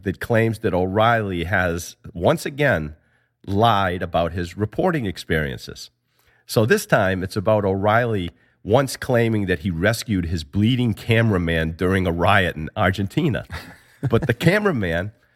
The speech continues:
who shot O'Reilly's video has come forward saying that that never happened, you know? So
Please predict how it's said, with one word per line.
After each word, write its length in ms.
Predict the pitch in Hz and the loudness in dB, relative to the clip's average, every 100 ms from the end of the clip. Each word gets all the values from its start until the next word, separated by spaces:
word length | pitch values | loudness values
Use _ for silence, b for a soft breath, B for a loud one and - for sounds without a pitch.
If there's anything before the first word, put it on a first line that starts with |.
| _ | _
who 100 | 135 | 0
shot 380 | 123 - 135 139 | 0 2 0 0
O'Reilly's 640 | 135 120 113 92 160 120 104 | -2 0 -2 0 0 0 -2
video 500 | 135 185 135 98 92 | -2 -2 0 0 -2
has 180 | 107 | -4
come 220 | - 127 123 | -2 -2 -2
forward 440 | - 139 151 117 | 0 0 0 -2
saying 360 | - 131 123 120 | -2 0 2 0
that 240 | 123 - | -4 -2
that 200 | 131 139 | 0 2
never 240 | 151 147 143 | 2 4 4
happened, 580 | 147 190 - 104 92 _ B B B | 2 0 -2 -4 -6 _ B B B
you 60 | 110 | 0
know? 220 | 98 120 - b b | 2 0 -4 b b
So 420 | - 143 131 - | 2 4 2 -2